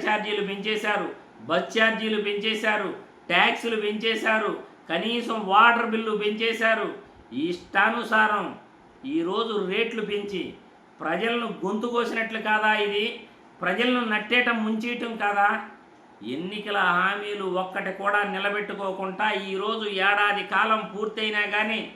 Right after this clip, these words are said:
ప్రతిపక్షం మీద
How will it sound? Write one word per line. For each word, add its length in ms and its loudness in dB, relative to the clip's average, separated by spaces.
ప్రతిపక్షం 720 2
మీద 180 0